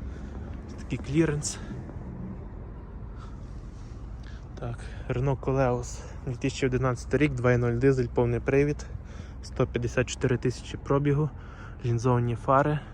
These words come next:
противтуманки, датчик світла, датчик доща, ось він код. Також на класних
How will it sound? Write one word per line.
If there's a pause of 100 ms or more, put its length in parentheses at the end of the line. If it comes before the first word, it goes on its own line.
(420)
противтуманки, (960)
датчик
світла,
датчик
доща, (880)
ось
він
код. (2750)
Також
на
класних